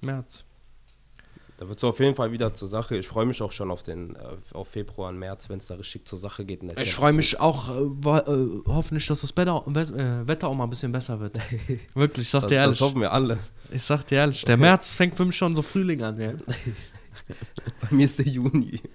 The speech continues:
Speaker 1: <laughs>
Speaker 2: Spaß.
Speaker 1: August.
Speaker 2: Auf jeden Fall hier noch die letzten beiden Spiele, Man U, Atletico.
Speaker 1: Kann was werden, ja.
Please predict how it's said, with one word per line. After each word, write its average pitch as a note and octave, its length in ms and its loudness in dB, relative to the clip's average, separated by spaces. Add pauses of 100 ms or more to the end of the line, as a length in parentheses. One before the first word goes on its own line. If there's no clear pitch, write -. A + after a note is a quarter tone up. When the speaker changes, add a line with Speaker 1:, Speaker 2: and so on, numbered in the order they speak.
(160)
Speaker 1:
<laughs> - 1000 -4
Speaker 2:
Spaß. - 680 -2 (340)
Speaker 1:
August. C3+ 640 4 (760)
Speaker 2:
Auf G#2 200 -4
jeden B2 180 6
Fall A2+ 180 2
hier A2+ 120 4
noch A#2 140 0
die - 100 -12
letzten A#2 340 -2
beiden G#2+ 220 -2
Spiele, A2+ 320 -4
Man A2 260 2
U, G2+ 60 2
Atletico. B2+ 640 -4 (4000)
Speaker 1:
Kann C3 200 0
was A#2 200 -2
werden, A#2 260 2
ja. G2+ 160 -6